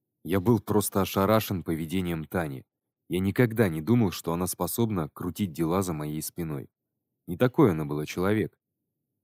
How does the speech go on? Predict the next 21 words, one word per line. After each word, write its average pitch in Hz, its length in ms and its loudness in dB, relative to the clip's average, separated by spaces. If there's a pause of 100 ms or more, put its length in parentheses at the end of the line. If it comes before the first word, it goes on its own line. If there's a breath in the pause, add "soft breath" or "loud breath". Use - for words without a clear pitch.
(380)
Вдруг 113 460 2
меня 107 320 2
посетила 113 520 0
догадка. 117 680 0 (480)
Видимо, 101 380 2
Таня 120 400 2
специально 101 720 0
дала 87 340 2
мне 95 220 -2
неправильный 104 760 0
номер 101 360 0
от 85 120 -6
Абека. 98 520 -2 (480)
То 73 100 -2
есть - 240 -4
она 82 240 -2
вдобавок 80 600 -2 (220)
врала 87 480 2
мне 95 260 0
в 85 80 -6
лицо. 90 500 0